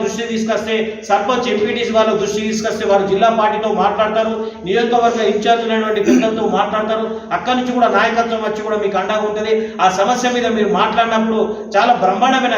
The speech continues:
రెస్పాన్స్ వస్తుందని మాత్రం మీరు ఒకటి గ్రహించి పార్టీని ముందుకు తీసే విధంగా అందరూ కూడా కంకణం కట్టుకొని పనిచేయవలసిందిగా, రాబోయే స్థానిక సంస్థ ఎన్నికల్లో మనం ముందుకుండా ముందుండాల్సిందిగా నేను మీకు కోరుతున్నా. ఇప్పుడు ఏర్గట్ల ఉంది, ఏర్గట్ల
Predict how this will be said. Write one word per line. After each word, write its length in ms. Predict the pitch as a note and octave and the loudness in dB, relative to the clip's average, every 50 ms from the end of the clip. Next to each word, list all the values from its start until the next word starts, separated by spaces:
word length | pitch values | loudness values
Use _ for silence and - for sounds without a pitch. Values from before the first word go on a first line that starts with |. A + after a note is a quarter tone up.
| G3+ G3+ | 0 0
రెస్పాన్స్ 380 | G3 G#3 G#3+ A3+ A3+ A3+ A3+ A3+ | 0 0 0 0 -2 0 -2 -4
వస్తుందని 320 | - A3 A3 G#3+ G#3+ G#3+ G3+ | -4 -2 -2 -2 -2 -2 -2
మాత్రం 240 | G3+ G3+ G3+ G#3 G3+ G3 - - - - - F3+ | -2 -2 -2 -2 -2 -4 -6 -10 -12 -12 -2 2
మీరు 120 | F#3 G3 G#3 | 4 4 4
ఒకటి 160 | G3 G#3 G3 E3+ F3+ | 4 4 2 4 4
గ్రహించి 380 | F#3+ G3+ A3 A3 G#3+ A3 A3+ A3 - - A3 - - - E3 | 4 2 2 2 0 0 0 0 0 0 -2 -4 -6 -4 -2
పార్టీని 340 | E3+ G3+ - B3 B3 A#3 A3+ G3+ | 0 0 0 0 -2 -2 -2 -2
ముందుకు 260 | G3+ G#3 A3 A3 A3+ A3+ A3+ | -2 -2 0 0 0 0 0
తీసే 180 | A3 G#3+ A3 A3 A3 | 0 2 2 2 2
విధంగా 320 | G#3 G#3 G#3 G#3 G#3 G3+ G3 - - - - - E3 | 2 2 2 2 4 2 2 0 -2 -6 -6 -6 -4
అందరూ 220 | G#3+ A#3 C4 B3+ A#3+ - | -2 0 0 2 2 2
కూడా 140 | - - G3+ G#3 - | 2 2 2 2 2
కంకణం 320 | G3 G3 - A#3 A3 A3 A3 G#3+ | 0 -2 -2 -2 -2 0 0 0
కట్టుకొని 400 | G#3 G#3 G#3+ G#3 G#3+ G#3 G#3 G#3 G3 G#3 - - - - | 0 -2 -2 -4 -2 -2 -2 -2 -2 -4 -6 -6 -4 -4
పనిచేయవలసిందిగా, 840 | F3 F#3+ G#3+ A#3+ A#3 A#3 A3+ A3 A3 G#3+ A3 G#3+ G#3 G#3 G#3 G#3+ G3+ F#3 - - - - - F3 | -2 -2 0 0 2 4 4 4 2 2 0 -4 -2 0 2 4 4 2 2 0 -6 -6 -2 0
రాబోయే 420 | F3+ G#3 A#3+ B3 B3+ B3 A#3+ A#3+ A#3 G#3+ | 2 2 2 2 2 0 2 2 2 2
స్థానిక 360 | - G3+ G3+ - A3 A#3 A3+ A3 - A3 | 2 2 0 0 0 -2 -4 -4 -4 -4
సంస్థ 220 | G#3 G#3 G3+ - A3+ G3+ F3+ F#3+ | -4 -4 -4 -4 -4 -2 -2 -2
ఎన్నికల్లో 460 | G#3+ B3 B3 - B3 A#3 A3+ A3+ A3 - - - - - - F#3 | -2 -2 0 0 0 0 2 0 0 0 -2 -4 -6 -6 -4 -4
మనం 140 | G3+ G#3+ G#3 G3 | -2 -2 -2 -2
ముందుకుండా 440 | G3+ G#3 A3+ A3+ G#3+ A3+ A3 A3 A3 A3 | -2 -2 -2 -2 -2 0 2 2 2 2
ముందుండాల్సిందిగా 800 | G3 G#3 G#3 A3 A#3 A3+ A3 A3 A3 G#3+ G#3+ G#3 G#3 G#3 G3+ G3+ F#3+ E3+ - - - - F3 | 2 0 0 0 0 2 2 2 2 0 -2 -4 -2 0 2 2 2 2 0 -4 -10 -6 -4
నేను 140 | F#3+ G3+ G#3 G#3 | -4 -4 -2 -2
మీకు 140 | G3+ G3+ G#3 G3+ | -2 -2 -2 -2
కోరుతున్నా. 380 | G3+ G#3 G#3+ G#3+ A3+ A3 A3 A3+ A3+ G#3+ G3 | -2 -2 -2 -2 -2 0 0 0 0 0 0
ఇప్పుడు 180 | - - G3 G3 G3 | 2 4 6 6 6
ఏర్గట్ల 360 | G#3 A3 A3 A3+ A3+ A3 A3 A3 G#3+ | 6 4 2 0 0 2 2 0 0
ఉంది, 140 | G#3+ A3 G#3+ F#3+ F#3 G3 G3+ | 0 0 0 4 4 4 4
ఏర్గట్ల 300 | G#3+ A3+ A3+ A3+ A3+ | 4 2 0 0 0